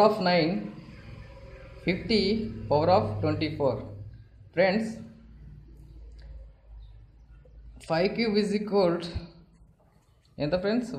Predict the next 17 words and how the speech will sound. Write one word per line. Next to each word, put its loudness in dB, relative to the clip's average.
వన్ 4
ట్వంటీ 2
ఫైవ్. -2
అంటే 2
ఫిఫ్టీ, -2
ఇది 0
ఫిఫ్టీ -6
క్యూబ్ -2
ఫ్రెండ్స్. -4
ఫిఫ్టీ 0
క్యూబ్ 6
power 2
of 4
nine 2
by 4
fifty -2
power 4